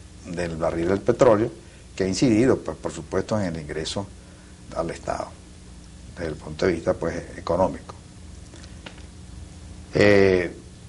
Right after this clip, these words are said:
ese crecimiento de la economía informal es producto justamente de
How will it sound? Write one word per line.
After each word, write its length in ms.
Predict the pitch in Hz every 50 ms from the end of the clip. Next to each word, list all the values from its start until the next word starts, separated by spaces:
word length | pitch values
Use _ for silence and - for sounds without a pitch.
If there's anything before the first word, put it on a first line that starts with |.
| - - - - - - - - - - - - - - - - - - - - - - - - - - - - - - - - - - - - - - - - - - - - - - - - - - -
ese 320 | - 127 139 139 139 185 175
crecimiento 640 | 175 165 143 131 127 117 117 117 120 - 143 139 127
de 160 | 110 101 90 87
la 100 | 85 85
economía 360 | 85 87 82 82 82 90 98
informal 520 | 98 - 131 127 123 107 90 85 82 82 - - - - - - - - -
es 120 | - 98
producto 540 | - - 127 139 135 113 101 98 - - 107
justamente 640 | 98 101 101 113 113 110 98 87 85 76 - - - - - - - - - - - - - - - 98 95
de 240 | 95 95 92 85